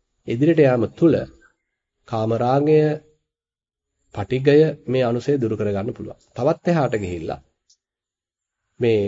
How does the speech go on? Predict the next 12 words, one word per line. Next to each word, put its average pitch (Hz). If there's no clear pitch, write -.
සම්පූර්ණයෙන් 165
අස්මිමානය 135
දුරු 123
කළා, 113
අවිද්‍යාව 123
ප්‍රහාණය 139
කළා, 131
විද්‍යාව 127
උපදවගෙන 110
රහත් 117
වෙන්නත් 92
පුළුවන්. -